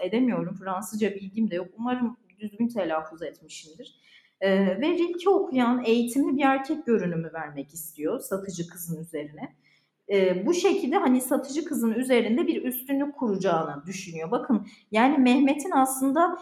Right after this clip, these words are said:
cinselliğe bu kadar meraklı olması, istemesi ama bir o kadar da bunu saklaması, yani isteyenler, bir cinsellikle, e, bağ kurmak isteyenler de roman içerisinde bunu saklamaya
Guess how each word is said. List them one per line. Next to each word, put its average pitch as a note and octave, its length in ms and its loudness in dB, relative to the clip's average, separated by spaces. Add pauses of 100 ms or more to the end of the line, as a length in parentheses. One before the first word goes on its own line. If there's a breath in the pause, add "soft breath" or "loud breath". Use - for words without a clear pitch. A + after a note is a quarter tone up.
(180 loud breath)
cinselliğe B3+ 800 2
bu - 40 -6
kadar C#4 280 4
meraklı A3+ 580 2
olması, C4+ 500 2 (140)
istemesi A3+ 760 -2
ama A#3 280 2 (140)
bir E4+ 120 6
o E4 140 6
kadar G#3+ 380 2
da A3+ 140 2
bunu A#3 160 2
saklaması, G#3 1080 -2
yani B3 280 4 (100)
isteyenler, B3+ 840 2
bir A3+ 180 -2
cinsellikle, C4 800 0 (200)
e, G3 260 0
bağ C#4 240 2
kurmak C4+ 420 2
isteyenler A#3+ 680 4
de G3+ 100 2
roman E3 280 -4
içerisinde E3 560 -8
bunu D#3+ 140 -12
saklamaya D3+ 600 -6